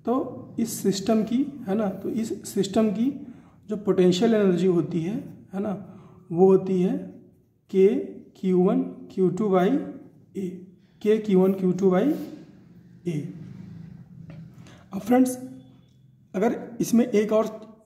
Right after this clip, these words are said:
charge add कर दिया जाए, अगर इसमें एक charge और ऐड कर दिया जाए, तो हमारे पास जो हमारा system है, उसमें हमें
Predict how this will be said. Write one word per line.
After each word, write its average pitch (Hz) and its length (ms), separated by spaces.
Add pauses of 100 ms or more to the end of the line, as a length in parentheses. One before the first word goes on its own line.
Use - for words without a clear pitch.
(120)
charge 202 280
add 196 220
कर 190 120
दिया 175 220
जाए, 190 400
अगर 185 160
इसमें 190 200
एक 196 140
charge 190 260
और 185 280
ऐड 180 180
कर 175 120
दिया 160 200
जाए, 165 400 (580)
तो 185 80
हमारे 196 240
पास 214 480 (1200)
जो 196 120
हमारा 180 300
system 196 400
है, - 440 (460)
उसमें 226 460
हमें 208 500